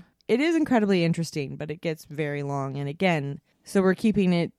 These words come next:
to one episode and just the highlights. But briefly, basically Bing, with the new technologies that he had seen during his travels for the war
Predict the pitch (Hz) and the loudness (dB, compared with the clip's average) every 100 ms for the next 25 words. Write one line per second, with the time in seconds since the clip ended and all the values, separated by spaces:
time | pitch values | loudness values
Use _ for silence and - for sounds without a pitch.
0 | _ - 185 254 285 208 202 - 175 170 | _ -4 2 2 4 2 0 2 4 6
1 | 165 - - 151 208 220 - 160 143 127 | 4 0 -6 -4 0 0 -2 -2 -4 -4
2 | 60 - - _ _ - _ - 180 175 | -8 -10 -14 _ _ -20 _ -2 -2 2
3 | 269 302 - 190 170 165 170 _ _ 220 | 6 6 6 2 4 2 -2 _ _ 6
4 | 269 285 294 - 226 220 208 190 202 202 | 8 6 2 -2 -2 0 0 2 2 4
5 | 202 196 180 _ - 175 185 - _ 180 | 2 0 -4 _ -4 0 0 -2 _ -12
6 | - 190 247 - 226 214 202 196 196 190 | -2 2 2 2 -6 -2 -2 2 2 2
7 | 190 175 - - 170 165 220 196 180 - | 0 -2 -12 -8 -6 -2 2 2 0 -6
8 | 160 147 139 139 160 175 - 180 170 165 | -6 -6 -6 -6 -8 -10 -6 -2 0 0
9 | 156 165 160 156 - 147 135 135 - 143 | -2 -2 -2 -4 -6 -8 -8 -10 -10 -8
10 | 151 214 254 233 220 214 | -6 2 4 6 6 2